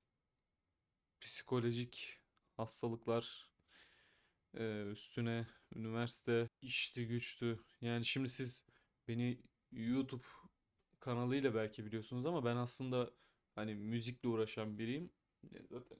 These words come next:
görüyorsunuz yani. Allah Allah, oraya şov yapar gibi koydum onları. Bilerek oraya koydum yani, arka planda gözüksünler diye. Allah ya.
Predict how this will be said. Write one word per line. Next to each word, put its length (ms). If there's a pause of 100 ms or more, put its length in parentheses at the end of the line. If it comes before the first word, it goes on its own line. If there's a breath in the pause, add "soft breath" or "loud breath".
görüyorsunuz 600
yani. 200 (360)
Allah 240
Allah, 140
oraya 180
şov 240
yapar 240
gibi 200
koydum 280
onları. 280
Bilerek 280
oraya 220
koydum 280
yani, 160
arka 360
planda 280
gözüksünler 640
diye. 100
Allah 300
ya. 80